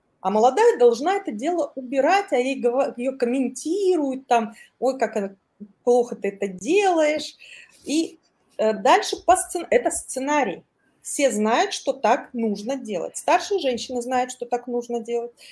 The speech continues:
Невеста знает, что так нужно делать. Как на сцене сыграть роль?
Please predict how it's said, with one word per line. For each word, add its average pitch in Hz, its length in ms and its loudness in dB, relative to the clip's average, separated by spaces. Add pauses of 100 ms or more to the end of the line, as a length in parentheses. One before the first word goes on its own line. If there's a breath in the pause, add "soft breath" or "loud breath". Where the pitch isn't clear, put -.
(300 loud breath)
Невеста 330 460 6
знает, 302 320 -2
что - 160 -8
так 269 240 -6
нужно 269 300 -4
делать. 262 360 -2
Как 381 240 0
на 320 60 0
сцене 381 480 -4
сыграть 277 440 -2
роль? 254 400 4